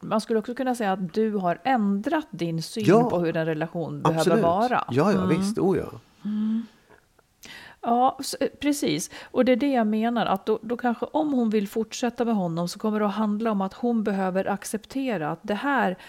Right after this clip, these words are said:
Speaker 1: det här är basen som jag får leva med. Kan jag liksom, kan jag tycka om det?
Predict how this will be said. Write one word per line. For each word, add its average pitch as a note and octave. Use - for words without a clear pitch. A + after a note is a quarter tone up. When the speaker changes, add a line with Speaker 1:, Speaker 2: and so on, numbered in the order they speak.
Speaker 1:
det -
här D4+
är F#3+
basen G3
som F3+
jag E3
får F3+
leva F3
med. -
Kan A#3+
jag F#3
liksom, D#3
kan G#3+
jag G3+
tycka G#3
om G3+
det? -